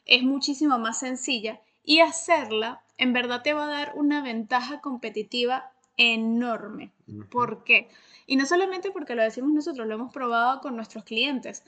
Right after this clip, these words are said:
Speaker 1: Eh, ¿por qué? Porque te da mucha más tranquilidad. Te permite saber cuánto puedes gastar en tu negocio y en tus empleados.
Speaker 2: Sí, porque a-, además que, a ver, es mucho ma-,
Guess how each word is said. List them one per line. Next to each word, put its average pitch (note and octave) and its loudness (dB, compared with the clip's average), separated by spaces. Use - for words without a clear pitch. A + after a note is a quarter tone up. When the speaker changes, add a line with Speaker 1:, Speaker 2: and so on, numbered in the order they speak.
Speaker 1:
Eh, A#3+ -2
¿por C#4 2
qué? D4 0
Porque C4 -2
te B3+ -6
da B3 -2
mucha D4+ 0
más D4 0
tranquilidad. G#3 -6
Te B3 2
permite C4 0
saber B3+ -4
cuánto C#4+ 2
puedes D4 -4
gastar A#3+ 2
en A#3 -2
tu A#3+ -6
negocio B3+ -2
y B3 -6
en A3+ -6
tus G#3 -12
empleados. G3 -4
Speaker 2:
Sí, - -8
porque G#2+ -4
a-, G#2+ 4
además A2 -2
que, D3+ 2
a G#2 6
ver, G2+ 6
es B2+ 4
mucho C#3+ 2
ma-, E3 -2